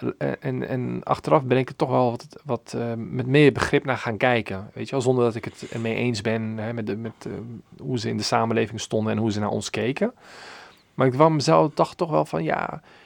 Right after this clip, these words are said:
in die klaslokalen, de intifada knetterde er toch wel doorheen, weet je wel. Eh, we waren ook niet de, de makkelijkste, eh, en, en, en, en de,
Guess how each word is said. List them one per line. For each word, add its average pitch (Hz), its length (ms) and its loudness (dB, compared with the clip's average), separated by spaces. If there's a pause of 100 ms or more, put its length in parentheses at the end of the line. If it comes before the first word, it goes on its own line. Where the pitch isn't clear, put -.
(180)
in - 120 -6
die 143 100 0
klaslokalen, - 760 0
de 139 220 2
intifada 143 520 0
knetterde 147 380 -2
er 139 60 -2
toch 156 160 -4
wel 151 400 4
doorheen, 143 400 0
weet 107 200 -4
je - 80 -6
wel. 175 240 0
Eh, 131 80 -2 (400)
we 131 120 4
waren 143 280 4
ook 165 200 6
niet 135 220 0
de, 135 180 -2
de 127 100 -2
makkelijkste, 123 880 0 (140)
eh, 117 220 -6
en, 123 140 -6
en, 123 280 -6 (280)
en, 123 200 -8
en 123 140 -6
de, 113 240 -2